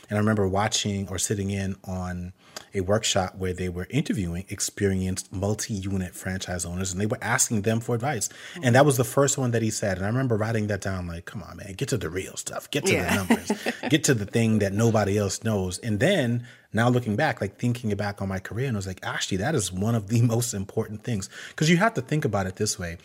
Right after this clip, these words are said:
Speaker 1: You're not just buying the brand. Part of what makes that brand, um, so good, so powerful, isn't just, like, that, the agreements and the contracts and the brand resonance. It's the leadership.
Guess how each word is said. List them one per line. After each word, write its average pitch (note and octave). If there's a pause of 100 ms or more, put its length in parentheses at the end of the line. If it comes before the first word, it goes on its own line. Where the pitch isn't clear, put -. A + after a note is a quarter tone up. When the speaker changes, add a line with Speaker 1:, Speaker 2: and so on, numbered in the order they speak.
(200)
Speaker 1:
You're C3+
not E3+
just A#2+
buying G#2+
the F2
brand. G#2
Part A#2+
of G#2+
what G2
makes G#2
that G2+
brand, F#2+ (420)
um, F2+
so G2+
good, F#2
so G2 (220)
powerful, G2+
isn't D#3
just, -
like, F2+
that, -
the F2+
agreements G2+
and F#2
the F2
contracts F#2+
and F2+
the E2+
brand F#2
resonance. F#2+ (420)
It's E3
the F#3+
leadership. F3